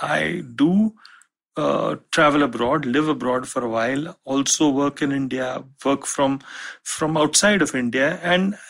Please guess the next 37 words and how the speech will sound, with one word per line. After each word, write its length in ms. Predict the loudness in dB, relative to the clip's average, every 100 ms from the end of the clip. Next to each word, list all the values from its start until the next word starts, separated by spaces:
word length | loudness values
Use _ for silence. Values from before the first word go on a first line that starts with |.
| -4
yes, 300 | 0 2 2
I 80 | 2
am 200 | 2 2
lucky 340 | 0 -2 0
and 180 | 0 -2
privileged 540 | -2 2 4 2 0
enough 260 | -6 -6 -8
to 100 | -4
do 200 | 0 2
that. 340 | 0 -6 -12 -20 -18 -16 -18 -4
But 200 | -2 2
they 100 | 2
want 220 | 4 4
to 60 | 4
know 360 | 2 2 0 -4 -14 _
how 260 | 0 4 6
they 220 | 4 2
can 420 | 0 -2 -2 -2
work 260 | 2 0 2
from 200 | 0 2
abroad, 540 | 0 0 0 0 -2
especially 680 | 0 0 0 0 0 -4 -4
if 240 | -4 -4 -2
they 100 | 0
are 160 | 2
in 120 | 0 -2
the 80 |
marketing 760 | 0 0 0 -2 0 0 0 -2
or 160 | -4 -2
the 100 | -2
sales 540 | 0 2 4 2 -2
or 60 | -6
the 100 | -2
new 180 | -2
business 380 | 0 0 0 -4
development 560 | -4 -6 -8 -8 -12 -10
function. 480 | -8 -6 -8 -10